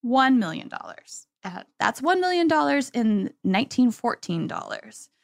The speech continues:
So after this huge success, two years later, Annette became the first major star to appear nude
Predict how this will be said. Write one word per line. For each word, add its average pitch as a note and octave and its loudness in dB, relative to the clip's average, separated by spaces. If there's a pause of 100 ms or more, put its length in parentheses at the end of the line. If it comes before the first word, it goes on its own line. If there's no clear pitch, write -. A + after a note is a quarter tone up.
(240)
So A3 2 (100)
after C4+ 0
this G3 -6
huge - -10
success, - -10
two - -2
years C#4+ 2
later, A3+ 2 (440)
Annette A#3 4
became C4+ 2
the A3 0
first G#3 -4
major C4 0
star E3 0
to - -6
appear F3+ -4 (160)
nude A3 4